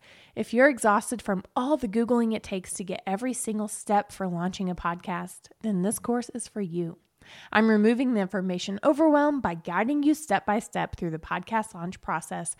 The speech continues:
that I take all of my clients on. If you're ready to sign up and launch your podcast this week, head over to today's show notes at gaffincreative dot com slash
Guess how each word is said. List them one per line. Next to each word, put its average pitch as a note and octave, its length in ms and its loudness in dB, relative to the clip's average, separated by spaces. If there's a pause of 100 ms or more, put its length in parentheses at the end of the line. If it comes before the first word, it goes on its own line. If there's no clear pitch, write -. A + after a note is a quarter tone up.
(400)
that - 120 -2
I A3 160 2
take F#3 300 -8 (180)
all F#3 300 6
of - 180 -6
my F3+ 160 -4
clients E3+ 540 -10
on. E3+ 300 -12 (300)
If - 160 -2
you're B3 120 6
ready A#3+ 260 6
to G3+ 80 0
sign F#3+ 400 0
up C#4 240 2 (100)
and F#3+ 120 0
launch F3 240 -2
your G3 80 -4
podcast F3+ 680 -4
this G#3 300 0
week, F4 360 0 (100)
head A3+ 240 4
over A#3 260 4
to A#3 180 -4
today's G#3 520 -2
show C4 160 4
notes D4 320 0
at E3+ 100 -6
gaffincreative A3+ 800 -2
dot C#4+ 240 4
com C4 400 -2
slash A#3 500 -2